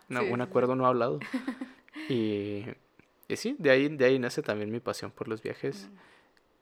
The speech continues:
Speaker 1: Pero, cuéntanos, Cindy, ¿qué es lo que tú disfrutas de viajar?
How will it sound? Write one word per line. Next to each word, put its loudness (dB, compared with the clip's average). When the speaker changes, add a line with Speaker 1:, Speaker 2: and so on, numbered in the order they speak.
Speaker 1:
Pero, 0
cuéntanos, -6
Cindy, -8
¿qué -4
es 0
lo -2
que -12
tú -6
disfrutas -4
de -4
viajar? -12